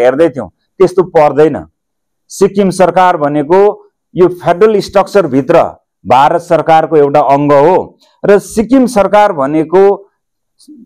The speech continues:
एउटा मान्यता प्राप्त, जसरी भारतको संविधानले अरू राज्यको सरकारहरूलाई मान्यता दिएको छ, भारत सरकारलाई मान्यता दिएको छ, सिक्किम सरकार, गभर्मेन्ट अफ सिक्किम पनि एउटा मान्यता प्राप्त इन्स्टिट्युसन भएकोले गर्दाखेरि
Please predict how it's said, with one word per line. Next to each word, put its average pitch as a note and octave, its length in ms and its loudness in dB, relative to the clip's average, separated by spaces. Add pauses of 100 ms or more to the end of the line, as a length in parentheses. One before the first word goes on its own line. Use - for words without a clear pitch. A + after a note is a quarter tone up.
(120)
एउटा F3 460 2
मान्यता G3+ 560 0
प्राप्त, F#3 520 -2
जसरी F#3+ 360 0
भारतको E3+ 420 0
संविधानले E3+ 580 0
अरू G3+ 320 0
राज्यको F#3+ 840 0
सरकारहरूलाई D#3 680 0
मान्यता D3 480 -2
दिएको C3+ 340 0
छ, D3 120 -6 (460)
भारत E3+ 280 0
सरकारलाई G3 540 0
मान्यता E3 460 -2
दिएको C3 320 -2
छ, C#3+ 240 -4 (260)
सिक्किम A3 420 -2
सरकार, F3 500 0
गभर्मेन्ट F3 380 -2
अफ E3 60 0
सिक्किम C#3+ 380 -8
पनि C#3 180 -2
एउटा C3+ 160 2
मान्यता C3+ 520 -2
प्राप्त E3 420 -4
इन्स्टिट्युसन B2+ 600 -6
भएकोले C3 460 0
गर्दाखेरि A2 520 -2